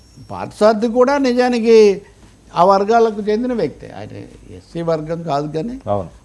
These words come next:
Speaker 1: but అటువంటి మనిషి, చదువుకున్న విద్యార్థికుడు, ఇలా ఎందుకు జరిగింది, దీని మీద ఒక ఆయన విచారం వెలిబుచ్చటము, ఆయన మీద చట్టపరంగా తగినటువంటి చర్యలు ఏమున్నాయో తీసుకోవాలని వీళ్ళు కోరుతున్నారు.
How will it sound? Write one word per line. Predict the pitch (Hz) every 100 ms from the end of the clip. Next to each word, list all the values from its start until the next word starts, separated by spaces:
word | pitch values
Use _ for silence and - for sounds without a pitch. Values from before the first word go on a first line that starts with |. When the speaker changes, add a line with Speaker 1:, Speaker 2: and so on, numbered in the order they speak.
| -
Speaker 1:
but | 220
అటువంటి | 170 208 240 233 226 226
మనిషి, | 202 196 214 233
చదువుకున్న | 226 196 175 196 196 202 190
విద్యార్థికుడు, | 170 160 190 185 190 190 208
ఇలా | 202 170
ఎందుకు | 151 151 196
జరిగింది, | 196 190 175 165 160
దీని | 214 185
మీద | 170 175
ఒక | 180 165 147 131 - _ _ _ _ _
ఆయన | - 135
విచారం | 131 127 180 180 190
వెలిబుచ్చటము, | 190 185 185 185 196 190 190 214
ఆయన | 233 190
మీద | 202 247
చట్టపరంగా | 220 208 196 196 196 196
తగినటువంటి | 202 190 170 170 170 165 160 156 147 143 -
చర్యలు | 151 165
ఏమున్నాయో | 165 165 165 214
తీసుకోవాలని | 214 185 175 202 185 180 247
వీళ్ళు | 254 185
కోరుతున్నారు. | 175 180 180 175 180